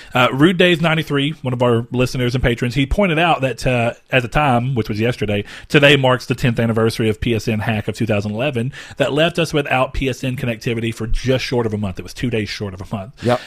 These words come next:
Speaker 1: Uh, were you, this is the question we put out there, were you a PlayStation gamer at the time?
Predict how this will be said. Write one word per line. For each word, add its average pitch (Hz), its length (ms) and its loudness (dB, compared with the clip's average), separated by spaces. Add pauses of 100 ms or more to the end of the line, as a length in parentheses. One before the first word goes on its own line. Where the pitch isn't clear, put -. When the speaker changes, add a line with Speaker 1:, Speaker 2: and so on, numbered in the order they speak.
Speaker 1:
Uh, 113 360 2
were 208 420 6
you, 160 480 2
this 143 180 0
is 127 80 -2
the 120 120 2
question 123 280 2
we 123 60 0
put 120 120 2
out 110 140 -2
there, 113 100 2
were 139 160 6
you 190 140 2
a 180 40 0
PlayStation 139 480 -2
gamer 117 220 0
at 104 80 -2
the - 100 -18
time? 127 400 -2